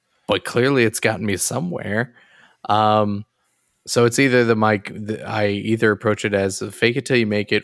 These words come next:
or just my give a fuck is broken and I don't actually care, and trying to convince myself that I don't actually care. And then I just, like, do whatever the fuck I want.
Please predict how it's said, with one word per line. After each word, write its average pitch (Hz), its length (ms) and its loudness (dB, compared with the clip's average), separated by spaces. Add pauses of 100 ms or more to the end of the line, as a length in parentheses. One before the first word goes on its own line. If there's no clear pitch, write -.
or 95 480 -2
just - 440 -8 (280)
my 107 140 -2
give 113 180 0
a 113 60 0
fuck 110 260 -2
is 101 100 -6
broken 98 320 -4
and 98 140 -4
I 95 120 0
don't 104 320 -2
actually 95 520 -4
care, 87 560 -6 (300)
and 95 120 -6
trying 101 260 -4
to 101 60 -12
convince 98 560 -6
myself 92 440 -4
that 92 120 -2
I 92 60 -2
don't 95 240 -4
actually 90 360 -8
care. 92 560 -6 (1300)
And 110 180 2
then 127 140 4
I 135 120 2
just, 147 260 -4
like, 190 160 0
do - 120 -2
whatever 254 220 -4
the 220 80 -12
fuck 269 300 -6
I - 20 -4
want. 277 280 -4